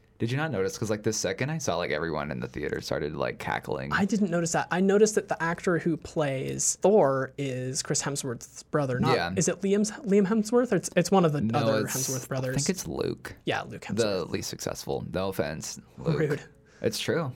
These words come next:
Speaker 1: True fact.
Speaker 2: No, I didn't notice that. That was Matt Damon?
Speaker 1: How did you not <laughs>
Speaker 2: I
Speaker 1: notice?
Speaker 2: don't know.
Speaker 1: It, I mean, it's very, like,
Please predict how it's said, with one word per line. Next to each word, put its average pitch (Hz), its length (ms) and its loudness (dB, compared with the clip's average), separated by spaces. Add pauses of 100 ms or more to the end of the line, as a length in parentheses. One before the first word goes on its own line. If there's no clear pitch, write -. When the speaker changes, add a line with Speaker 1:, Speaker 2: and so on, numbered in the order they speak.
Speaker 1:
True 113 140 -6
fact. 143 120 2
Speaker 2:
No, 160 80 6
I 160 60 6
didn't 151 200 -2
notice 143 220 -4
that. 143 140 -4
That 147 60 -2
was 156 120 0
Matt 165 200 2
Damon? 156 300 2
Speaker 1:
How 156 180 2
did 196 120 0
you 226 140 -2
not 143 300 0 (100)
<laughs> 147 80 2
Speaker 2:
I 196 120 12
Speaker 1:
notice? 170 200 6
Speaker 2:
don't 180 280 8
know. - 280 0 (280)
Speaker 1:
It, 131 160 0
I 131 40 -2
mean, 139 120 0
it's 127 140 -2
very, 98 380 0
like, 78 400 -4